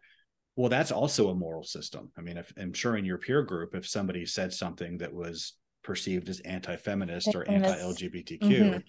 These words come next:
Speaker 1: well, they're gonna be shamed and
Speaker 2: They're gonna
Speaker 1: stigmatized
Speaker 2: be
Speaker 1: for it.
Speaker 2: shamed. I, yeah.
Speaker 1: So,
Speaker 2: I, I,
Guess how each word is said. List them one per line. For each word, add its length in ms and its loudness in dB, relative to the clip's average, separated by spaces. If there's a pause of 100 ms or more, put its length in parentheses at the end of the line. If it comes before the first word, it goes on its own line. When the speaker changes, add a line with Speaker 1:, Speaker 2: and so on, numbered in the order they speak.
(360)
Speaker 1:
well, 120 4
they're 140 2
gonna 220 0
be 80 -4
shamed 420 2
and 120 -4 (320)
Speaker 2:
They're 140 12
gonna 160 8
Speaker 1:
stigmatized 0 -
Speaker 2:
be 100 2
Speaker 1:
for 100 2
it. 20 6
Speaker 2:
shamed. 140 2 (100)
I, 120 8 (360)
yeah. 220 10 (320)
Speaker 1:
So, 240 6
Speaker 2:
I, 60 10
I, 80 2